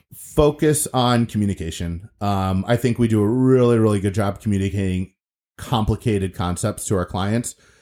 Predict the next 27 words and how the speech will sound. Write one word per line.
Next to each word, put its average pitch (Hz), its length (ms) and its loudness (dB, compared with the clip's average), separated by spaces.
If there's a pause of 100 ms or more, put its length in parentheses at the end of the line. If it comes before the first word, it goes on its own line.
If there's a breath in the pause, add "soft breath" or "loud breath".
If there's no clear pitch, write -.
(240 soft breath)
Um, 98 480 2
and 123 100 2
I 151 60 4
spend 170 180 2
a 156 60 4
lot 147 120 6
of 135 60 2
time 139 160 2
thinking 117 260 0
about 85 240 -2
it. 87 220 -4
I 113 80 2
spend 113 300 0
a - 20 4
lot 107 180 2
of 110 80 2
time 110 220 0
trying 107 300 2
new 101 100 2
stuff 135 380 0 (400 soft breath)
when 131 120 2
I'm 123 120 4
talking 117 260 2
to 123 60 0
clients. 123 460 0
And 113 120 2
if 107 240 -2